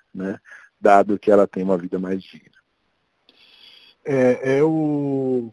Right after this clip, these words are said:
Speaker 2: com a Refúgios, tenho tido a oportunidade de visitar algumas obras, e os nossos associados também, porque a gente acabou se associando ao Fernando e, e doa parte das nossas comissões pra gente fazer as reformas já naquelas famílias que sejam mais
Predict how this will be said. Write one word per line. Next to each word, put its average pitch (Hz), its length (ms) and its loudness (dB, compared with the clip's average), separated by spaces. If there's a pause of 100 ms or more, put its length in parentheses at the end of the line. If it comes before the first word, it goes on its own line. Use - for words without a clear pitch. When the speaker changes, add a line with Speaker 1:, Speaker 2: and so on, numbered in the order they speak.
Speaker 2:
com 143 200 -2
a 139 40 -4
Refúgios, 143 460 -8
tenho 139 220 -6
tido 135 520 -4 (120)
a 131 100 -4
oportunidade 131 880 -4
de 123 420 -6
visitar 123 360 -8
algumas 123 440 -4
obras, 127 380 2
e 113 60 -20
os 123 100 -20
nossos 127 240 -16
associados 123 560 -10
também, 127 300 -8
porque - 200 -14
a 123 60 -6
gente 120 460 -8 (600)
acabou 127 360 -6
se 131 100 -8
associando 127 760 -4
ao 117 640 -4 (120)
Fernando 135 560 -2
e, 123 240 2
e 120 420 -4 (120)
doa 143 480 0
parte 127 400 -12
das 123 160 -6
nossas 123 300 -14
comissões 131 400 -8
pra 135 100 -4
gente 135 220 -12
fazer 139 220 0
as 139 60 -2
reformas 139 560 -2
já 135 240 -4 (540)
naquelas 135 340 -2
famílias 127 360 -4
que 127 120 -16
sejam 127 320 -4
mais 127 380 -2